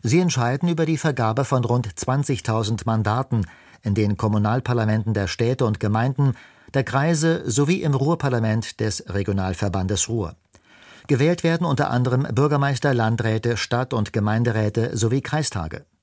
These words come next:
Wahlberechtigt sind Deutsche sowie Staatsangehörige der übrigen sechsundzwanzig E U-Mitgliedstaaten, die mindestens sechzehn Jahre alt sind.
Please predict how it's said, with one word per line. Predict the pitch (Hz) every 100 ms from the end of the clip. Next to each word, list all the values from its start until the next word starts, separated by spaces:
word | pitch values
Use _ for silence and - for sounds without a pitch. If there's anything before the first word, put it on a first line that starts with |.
| _ _ _ _ _ _ -
Wahlberechtigt | 127 156 190 131 123 - 156 151 302
sind | 131 151 147 -
Deutsche | 113 127 - 151 -
sowie | 110 113 120 120
Staatsangehörige | - 117 117 135 120 120 123 120 123 120 - - -
der | -
übrigen | 175 143 123 117 107
sechsundzwanzig | 95 127 - 120 - 107 110 120 -
E | 117
U-Mitgliedstaaten, | 127 117 120 - 127 - 117 117 123 127 -
die | 104 107
mindestens | 110 131 113 120 113 -
sechzehn | 107 101 117 - 113
Jahre | 113 123 127
alt | 87
sind. | - 85 - -